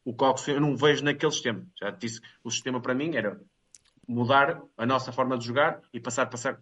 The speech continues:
quase para um quatro um quatro um. Aí sim, o Cox podia estar no,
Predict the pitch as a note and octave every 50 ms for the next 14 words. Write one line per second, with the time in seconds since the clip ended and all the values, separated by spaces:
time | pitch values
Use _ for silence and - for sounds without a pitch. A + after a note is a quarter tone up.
0 | _ - C#3 C3+ B2+ - - B2+ B2 B2+ B2+ B2 - C#3+ C#3 C#3 C#3 - B2+ C3+
1 | C#3 C#3+ C3 - B2+ B2+ B2 - - A2+ A2 G2+ F#2 F2+ - - _ _ - A2
2 | A#2+ C3+ C3+ - - A#2 G#2 F#2 F2+ F2+ G2+ G2+ G2+ - - - - G#2 G2+ G#2+
3 | G#2 F#2 G#2 G#2 G2 G2 G2 F#2+ F#2+ F#2 F2+ F2+